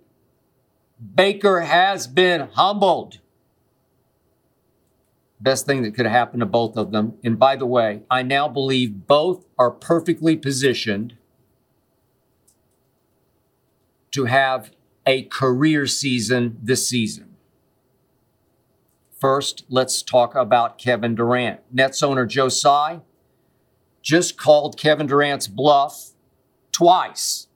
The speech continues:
just stood up to seven-foot-tall Kevin Durant and twice told him, "No, sorry, you're not going to demand or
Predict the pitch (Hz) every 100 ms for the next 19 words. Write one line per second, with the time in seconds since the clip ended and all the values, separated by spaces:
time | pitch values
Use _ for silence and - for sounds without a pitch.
0 | _ - 175 - - 190 175 156 139 -
1 | _ _ _ _ _ - 143 - - 175
2 | 170 175 147 160 - 156 156 147 151 151
3 | 147 143 143 156 151 147 - _ _ _
4 | _ _ _ _ _ _ _ _ _ _
5 | _ - 151 139 - 165 190 - 160 156
6 | 151 151 165 202 262 294 - _ - -
7 | 220 214 160 170 180 _ _ _ _ _
8 | _ _ _ _ - 156 160 180 214 196
9 | 190 175 143 131 131 151 170 185 156